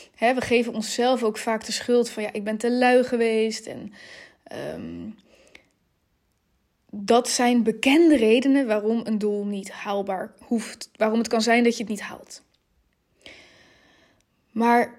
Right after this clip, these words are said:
er zit meer achter. En als je dat niet weet, blijf je in hetzelfde rondje, in dezelfde vicieuze cirkel doorgaan.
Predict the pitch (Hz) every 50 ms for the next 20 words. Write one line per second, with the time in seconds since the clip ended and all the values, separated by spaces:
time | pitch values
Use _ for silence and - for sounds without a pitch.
0 | _ _ _ _ _ _ - 254 254 247 233 - - - 247 254 277 262 - -
1 | - - _ _ _ - 220 220 226 233 233 226 226 220 214 214 214 226 - _
2 | _ _ _ - 247 240 - - - - - 73 62 - - _ - - - -
3 | - _ - 220 220 - - 262 285 339 330 - - 311 240 233 254 277 269 262
4 | - 240 240 254 240 220 226 214 208 202 220 214 - - - - _ _ - 226
5 | 233 254 277 269 - - - 220 220 208 - - 240 240 247 233 220 214 202 202
6 | 220 233 240 233 220 - - 208 208 208 214 214 - - - - - - 214 208
7 | 202 202 - - 233 247 269 269 254 226 240 226 226 220 214 208 208 202 214 -
8 | - 202 202 202 202 - - 208 214 214 214 208 - - - -